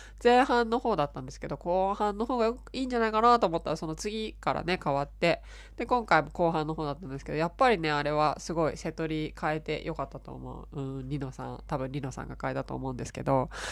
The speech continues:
そう、それでちょっとリノさんの話が出てきたんで、ちょっとリノ話するんですけど、リノさんっていうのはあれ、あのー、今回のツアーの演出とかやってる人、方で、まあ、皆さん知ってると思うんですけど、エスエムでは有名だから。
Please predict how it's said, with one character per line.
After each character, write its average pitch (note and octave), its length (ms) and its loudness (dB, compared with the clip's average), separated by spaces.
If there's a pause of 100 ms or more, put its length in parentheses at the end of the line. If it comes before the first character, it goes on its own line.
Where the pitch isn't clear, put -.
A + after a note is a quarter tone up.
(160)
そ - 100 6
う、 - 100 6
そ - 120 10
れ G3 80 10
で G3+ 100 6
ち - 100 0
ょ - 20 4
っ - 20 4
と A#3 80 4
リ C#4 160 6
ノ D#4 100 10
さ G3 160 8
ん D#3+ 80 2
の D#3+ 160 8
話 E3 320 6
が D3+ 220 6 (500)
出 F3 100 4
て F3 120 4
き - 100 -2
た C#3+ 140 6
ん C#3 60 -4
で、 C#3+ 60 0
ち - 100 -2
ょ - 20 4
っ - 40 2
と C#3+ 140 4
リ D#3 320 2
ノ F3+ 140 8
話 D#3+ 360 8
す C#3+ 140 0
る D3 140 4
ん C3 40 -4
で C3 120 0
す - 100 -10
け C#3 120 0
ど、 D3 140 4
リ A3+ 140 10
ノ G#3+ 100 10
さ E3 140 6
ん C#3 40 -4
っ - 20 -8
て - 100 -4
い C#3 40 2
う C3+ 40 -6
の C3 80 -2
は B2+ 80 -2
あ C3 60 -2
れ、 C3 200 0
あ C#3 140 -4
の C3 800 -6 (280)
ー、 - 20 -6
今 F#3 140 4
回 C#3 140 4
の C3+ 100 -2
ツ D3 200 -2
ア C3+ 140 2
ー C#3 40 -2
の G#3 420 8
演 D3 220 4
出 - 200 -10
と D3 100 -2
か - 340 0 (680)
や D3+ 100 8
っ - 80 0
て C3+ 80 2
る C3+ 100 2
人、 - 140 -12 (380)
方 C3+ 260 0
で、 C#3 320 4 (460)
ま C#3+ 360 4
あ、 C#3+ 60 0
皆 D3+ 260 6
さ B2+ 140 4
ん B2 60 2
知 - 80 -4
っ - 40 -6
て C#3+ 100 4
る - 80 -8
と C#3+ 80 4
思 C#3 140 4
う C3 40 4
ん A#2 40 -6
で A2+ 60 -4
す - 100 -8
け C#3+ 100 2
ど、 D3+ 180 8
エ C#3+ 80 4
ス - 140 -2
エ B2 80 4
ム B2 100 -2
で C3 120 4
は A#2+ 80 8
有 C3+ 180 6
名 B2 140 2
だ A#2+ 100 0
か - 120 -6
ら。 B2+ 200 6